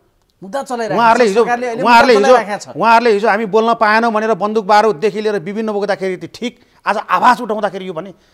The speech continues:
Speaker 2: उहाँहरू नै होइन, अघि तपाईँले भनेका नामहरू सबैले बोल्न पाइन्छ भने होइन त, खै त बोल्न पाएको? बोल्न सुद्धा नै पाउन छोडियो ल। अहिले त विकासको कुरा त छोडिदिनुहोस्, गोली मारिदिनुहोस्, जनताको कुरा छोडिदिनुहोस्, गोली मारिदिनुहोस्,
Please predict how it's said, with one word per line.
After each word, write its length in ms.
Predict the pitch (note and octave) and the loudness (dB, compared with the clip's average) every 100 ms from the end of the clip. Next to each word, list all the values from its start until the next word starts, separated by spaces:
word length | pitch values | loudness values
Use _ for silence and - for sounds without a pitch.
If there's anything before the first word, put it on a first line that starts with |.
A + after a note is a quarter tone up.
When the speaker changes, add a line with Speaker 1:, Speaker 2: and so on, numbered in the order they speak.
| _ | _
Speaker 2:
उहाँहरू 320 | F3+ B3+ A#3+ | 0 2 4
नै 80 | C4+ | 2
होइन, 120 | A#3 | 0
अघि 200 | A#3+ A3+ | -2 -4
तपाईँले 240 | A3 G#3+ G#3+ | -4 -4 -4
भनेका 220 | E3+ G3+ | -2 -4
नामहरू 280 | G3+ G#3 F#3+ | -4 -4 -6
सबैले 220 | G3 G#3 | -6 -6
बोल्न 260 | D3+ G#3 A3 | -4 -2 -2
पाइन्छ 240 | G#3 F#3+ | -4 -6
भने 160 | F3+ D#3 | -8 -8
होइन 140 | D#3 | -10
त, 60 | E3+ F#3 _ _ | -14 -18 _ _
खै 100 | - | -10
त 60 | A3 | -8
बोल्न 240 | D#3 C#3+ | -8 -10
पाएको? 200 | B2 A#2 - _ _ | -12 -18 -20 _ _
बोल्न 300 | E3 D4 E4+ | 2 6 6
सुद्धा 180 | C#4 C#4 | 4 4
नै 80 | E4 | 4
पाउन 200 | C4+ A#3+ | 4 0
छोडियो 260 | E3 D#3+ C#3 | -2 -6 -8
ल। 80 | B2 _ _ _ _ _ - | -12 _ _ _ _ _ -6
अहिले 200 | F3 D3+ | -4 -4
त 100 | B2 - _ _ _ _ D#3 | -6 -20 _ _ _ _ -12
विकासको 400 | G#3 C#4+ B3+ C#4+ | 0 2 4 4
कुरा 160 | C4+ | 4
त 160 | C4 - | 2 2
छोडिदिनुहोस्, 340 | G#3+ A#3+ A3+ | 0 0 0
गोली 180 | D#3 B3 | 4 4
मारिदिनुहोस्, 720 | B3 A#3 A3 F3 - _ _ - | 4 2 0 -8 -12 _ _ -2
जनताको 380 | G#3+ A#3 B3+ | -2 2 2
कुरा 160 | A#3 B3+ | 4 4
छोडिदिनुहोस्, 420 | - A#3+ B3 F3 | 6 4 4 0
गोली 180 | F3+ B3+ | 2 2
मारिदिनुहोस्, 440 | A#3+ A#3 A3+ E3+ | 4 0 0 -10